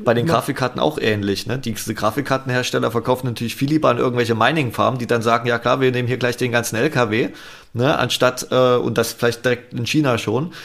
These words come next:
Speaker 1: äh, anstatt dass dann diese ganze Logistikkette nach Europa kommt und dann irgendwie am Ende dann irgendwie einer bei einem Online-Shop vielleicht, äh, eine Grafikkarte kauft, ne?
Speaker 2: Ja. Äh, ich sehe tatsächlich direkt eine konkrete Frage zu dem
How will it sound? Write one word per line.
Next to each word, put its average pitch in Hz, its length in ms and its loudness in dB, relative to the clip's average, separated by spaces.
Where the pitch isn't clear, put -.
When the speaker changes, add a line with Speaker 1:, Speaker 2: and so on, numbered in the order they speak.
Speaker 1:
äh, 120 60 0
anstatt 120 500 2
dass 123 160 0
dann 123 160 0
diese 117 220 -4
ganze 123 240 0
Logistikkette 127 640 -2
nach 120 180 0
Europa 123 380 2
kommt 135 300 -2
und 123 140 -2
dann 120 140 0
irgendwie 127 640 0
am 117 320 0
Ende 120 240 0
dann 123 160 0
irgendwie 120 400 0
einer 117 280 0
bei 120 120 0
einem 117 180 -2
Online-Shop 120 640 0
vielleicht, - 500 -2
äh, - 40 -2
eine 117 340 2
Grafikkarte 107 540 -2
kauft, - 360 -10
ne? 104 120 -8
Speaker 2:
Ja. 165 240 -8
Äh, 175 220 4
ich - 120 -2
sehe 202 380 4
tatsächlich 180 320 2
direkt 175 320 -4
eine 160 280 0
konkrete 160 520 -4
Frage 139 440 -4
zu - 200 -6
dem 131 360 -2